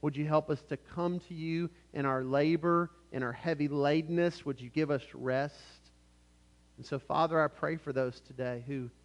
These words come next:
who are not experiencing that rest because of sin. Lord, I pray that they might repent.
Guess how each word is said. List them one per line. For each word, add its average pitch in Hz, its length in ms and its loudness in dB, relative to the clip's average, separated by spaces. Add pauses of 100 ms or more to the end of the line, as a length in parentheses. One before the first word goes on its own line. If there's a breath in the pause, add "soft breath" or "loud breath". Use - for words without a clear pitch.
(480 loud breath)
who 147 60 0
are 139 120 0
not 139 240 2
experiencing 156 760 -4
that 139 180 -6
rest 139 360 -4
because 135 240 -6
of 127 100 -6 (160)
sin. 147 340 -6
Lord, 139 200 -4
I 127 60 -2
pray 151 280 -6
that 135 180 -8
they 139 120 -6
might 127 240 -6
repent. 123 480 -10